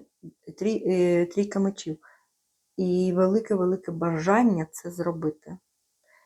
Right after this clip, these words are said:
Що саме? Давайте спробуємо розгадати, що, можливо,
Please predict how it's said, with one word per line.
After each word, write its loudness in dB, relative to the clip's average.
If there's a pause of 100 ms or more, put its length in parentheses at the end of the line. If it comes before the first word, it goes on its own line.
Що -2
саме? -4
Давайте -6
спробуємо -4 (140)
розгадати, -4
що, -8
можливо, -2